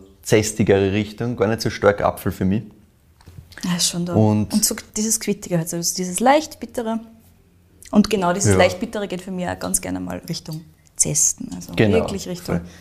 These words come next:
Speaker 2: fast so Grapefruit in dem Fall. Das ist wieder dieses, diese leichte Bitterkeit, die ich da so ein bisschen hab drüber liegend.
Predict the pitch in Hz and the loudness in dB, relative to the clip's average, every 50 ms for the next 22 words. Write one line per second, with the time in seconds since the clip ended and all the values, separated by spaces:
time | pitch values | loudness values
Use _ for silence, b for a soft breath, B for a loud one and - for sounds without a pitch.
0 | B B B - 185 - - - 214 - - - - _ - _ _ _ _ _ | B B B -2 -2 0 0 0 -6 -6 -8 -18 -20 _ -20 _ _ _ _ _
1 | _ _ _ _ _ _ _ _ _ _ _ _ _ - - - - 180 196 214 | _ _ _ _ _ _ _ _ _ _ _ _ _ -20 -14 -4 2 4 4 4
2 | 208 - - 180 180 - 180 180 185 180 175 - 185 180 180 - - _ _ _ | 4 0 -8 -8 -8 -8 -10 -8 -8 -8 -8 -8 -10 -12 -12 -14 -20 _ _ _
3 | _ _ _ _ _ - 196 196 202 196 196 214 208 196 196 202 190 - 196 190 | _ _ _ _ _ -4 0 2 2 2 2 2 0 0 0 0 -2 -2 0 0
4 | - - - - 190 185 185 190 180 185 175 175 175 - - 175 - - - 180 | 0 -2 -2 -4 -4 -4 -2 -2 0 0 0 0 0 -4 -8 -10 -10 -10 -8 -8
5 | - 175 175 170 190 190 180 180 185 185 180 185 180 185 185 185 180 180 180 - | -6 -8 -8 -8 -8 -10 -8 -8 -8 -10 -10 -10 -10 -12 -12 -10 -10 -12 -12 -12
6 | - - 185 185 180 180 185 190 - | -10 -10 -10 -10 -10 -12 -14 -14 -16